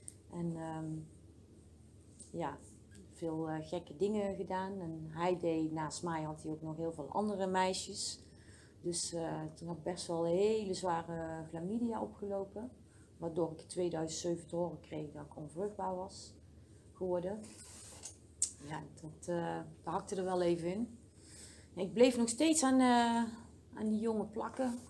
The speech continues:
Ik kwam niet van hem af. Ik wilde ook niet echt van hem af. Het was zo'n zieke relatie. En, eh, uiteindelijk, eh, ja, heeft dat jaren geduurd. Ik heb toen zo mijn leven verkloot dat mijn dochter, eh, bij de vader, eh, moest gaan wonen.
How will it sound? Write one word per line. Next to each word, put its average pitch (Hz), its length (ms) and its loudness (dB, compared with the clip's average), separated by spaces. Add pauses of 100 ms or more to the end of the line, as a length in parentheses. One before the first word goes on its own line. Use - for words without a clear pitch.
(120)
Ik - 80 -18
kwam 208 340 2
niet 226 160 6
van 214 140 0
hem 196 240 0
af. 185 240 8
Ik 185 100 -2
wilde 233 260 10
ook 185 160 8
niet 180 240 2
echt - 200 0
van 180 180 -2
hem 160 240 0
af. 143 240 -6
Het 165 80 -8
was 170 200 -6
zo'n 226 300 4
zieke 208 360 -6
relatie. 180 640 -4
En, 165 180 -4
eh, 165 160 -4 (840)
uiteindelijk, 175 800 0
eh, 160 540 2 (1120)
ja, 170 100 0
heeft 165 160 2
dat 180 160 0
jaren 180 500 4
geduurd. 185 640 -4 (200)
Ik - 60 -18
heb 175 140 -4 (100)
toen 180 320 -2
zo 226 320 8
mijn 208 140 4
leven 190 300 2
verkloot 175 460 2
dat 170 180 -6
mijn 180 200 0
dochter, 185 400 2 (100)
eh, 165 300 -4
bij 156 140 -4
de 156 100 -8
vader, 202 560 0
eh, 190 300 -4
moest 190 160 -6
gaan 185 180 -8
wonen. 180 400 -6